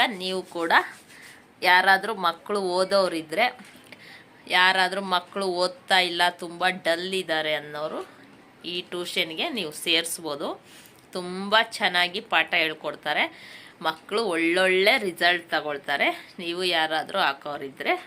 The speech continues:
ಹಾಕಿ ಮಕ್ಕಳನ್ನ. ನೆಕ್ಸ್ಟ್ ಡೇ, ಇವಾಗ ನನ್ ಮಗಳು ಟ್ಯೂಷನ್ಗೆ ಹೋಗಿದ್ದಾಳೆ. ಇವತ್ತು ಫ್ರೈಡೇ. ಟ್ಯೂಷನ್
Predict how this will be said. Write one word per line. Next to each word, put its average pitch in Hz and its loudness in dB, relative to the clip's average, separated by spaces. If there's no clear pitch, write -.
ಹಾಕಿ 202 0
ಮಕ್ಕಳನ್ನ. 160 -2
ನೆಕ್ಸ್ಟ್ 185 0
ಡೇ, 208 8
ಇವಾಗ 196 2
ನನ್ 196 0
ಮಗಳು 190 0
ಟ್ಯೂಷನ್ಗೆ 208 -2
ಹೋಗಿದ್ದಾಳೆ. 190 2
ಇವತ್ತು 175 -2
ಫ್ರೈಡೇ. 175 2
ಟ್ಯೂಷನ್ 185 -2